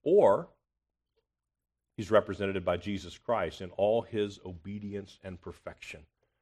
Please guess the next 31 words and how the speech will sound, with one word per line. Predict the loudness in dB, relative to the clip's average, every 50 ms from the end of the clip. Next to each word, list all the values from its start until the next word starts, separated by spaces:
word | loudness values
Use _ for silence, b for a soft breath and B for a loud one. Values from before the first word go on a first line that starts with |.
| _ _ _ _ _ -20 -10
Turn | -4 -2 2 2
with | 2 4 4
me, | 2
if | 2 2
you | 4
will, | 6 6 6
to, | 4 2 -4 -4 -6 -10 -12 _ _ -4
to | -4 -4
Romans, | -2 0 4 4 6 6 4 2 -2 -4 -8 -12 -16 -18 -18 _ _ _ _ _ _ _ _ _ _ _ _ _ _ _ -6
book | -6 -4 0
of | 4
Romans | 4 4 6 4 2 -2
in | -4
chapter | -2 -2 -2 -2 -4 -8
five. | -4 2 4 4 4 4 0 -4 -10 -14 _ _ _ _ _ _ -12
We | -8 -6
just | -6 -6 -4
see | -4 -2
how | 2 2 2
Paul | 2 2 2 4 4 4 6
works | 4 2 2 0 -6
this | -8 -6 0
out | 4 4 4 4 2 -2 -16 _ _ _ _ _ _ _ _ _ _ _ _ _ _ _ _ _ _ _ _ _ _ _ _ _ _ _ _ _ _ _ _ _ _ _ _ _ _ _ _ _ _ _ _ _ _ _ _ -8
<clears throat> |
very | -4 -2 -2 -2 -4 -4 0 2 2 2
succinctly | 2 0 -8 -6 -2 0 0 0 0 -2 -4 -4
here | 0 2 4 4 4 4 2 B B B B B B B B _ -6
in | 0 4
Romans | 6 6 6 4 4
chapter | 4 4 4 4 2 -2
five, | 2 4 6 8 10 10 10 8 6